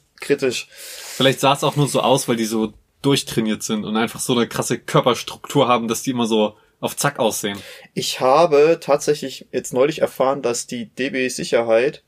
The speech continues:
Speaker 1: ich weiß nicht, ob sie es nur in Berlin machen, aber quasi an Brennpunkten,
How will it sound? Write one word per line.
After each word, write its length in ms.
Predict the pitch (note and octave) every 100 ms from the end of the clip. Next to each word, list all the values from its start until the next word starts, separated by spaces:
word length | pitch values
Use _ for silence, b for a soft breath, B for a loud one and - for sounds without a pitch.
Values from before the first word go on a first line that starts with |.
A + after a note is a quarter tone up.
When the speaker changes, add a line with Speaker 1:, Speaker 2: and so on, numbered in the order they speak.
| _ _ _ _ _
Speaker 1:
ich 100 | -
weiß 140 | C3
nicht, 80 | E3
ob 60 |
sie 60 | D#3+
es 40 | C#3
nur 100 | C3+
in 60 |
Berlin 280 | A#2 A2+ C#3
machen, 380 | F#3+ F#3+ A3 B3 _ b b b
aber 320 | - B2 C3 C3+
quasi 380 | - C3 C3+
an 140 | B2 A#2+
Brennpunkten, 920 | A#2+ E3 G#3 C3+ C3+ - D#3+ F#3 A#3